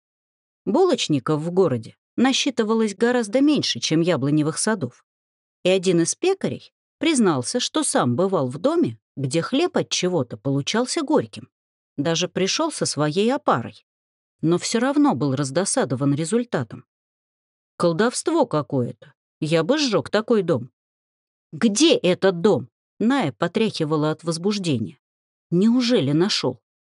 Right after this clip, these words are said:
«Да тут, за углом. Спросите хозяйку Сару». На этом яблочные мучения лорда Хорна закончились.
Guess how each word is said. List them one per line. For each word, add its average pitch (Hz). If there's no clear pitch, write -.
«Да 190
тут, 247
за 175
углом. 160
Спросите 208
хозяйку 165
Сару». 175
На 175
этом -
яблочные 156
мучения 262
лорда 247
Хорна 226
закончились. 175